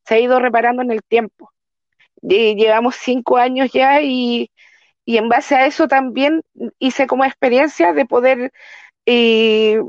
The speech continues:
abrir lo que es la O N G Infancia Sin Voz, porque me di cuenta que los niños no tienen, eh, voz, eh, en nada. Y nosotros como padres o adultos que,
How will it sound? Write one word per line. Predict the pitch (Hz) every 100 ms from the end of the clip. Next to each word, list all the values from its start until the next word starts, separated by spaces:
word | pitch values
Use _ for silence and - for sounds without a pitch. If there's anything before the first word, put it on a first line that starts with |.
| - _ _
abrir | 226 214 220 277
lo | 294 285
que | 269
es | 277
la | 262
O | 254
N | 254
G | 247 254
Infancia | 233 240 233 262
Sin | - 269 262
Voz, | 202 262 - - _ _ _ _ _
porque | 214 208 - 226 240 220
me | 226
di | 214
cuenta | 254 262 269
que | 254
los | 262 -
niños | 240 277 294 311 - - - -
no | - 240 269 294
tienen, | - 294 339 269 226 226 - _ _ _ _
eh, | 233 240 226 226 226 202 214 190 -
voz, | 247 202 277 - _ _ _
eh, | 254 247 247 254 202 -
en | - 233 220
nada. | 269 180 - _ _ _ _ _ _ _ _ _ _ _ -
Y | 247 254 277
nosotros | 262 262 262 - 254 - 294
como | - 262 262 233
padres | 269 277 247 254 -
o | - 226
adultos | 220 247 302 - 285 277 -
que, | - 254 247 247 277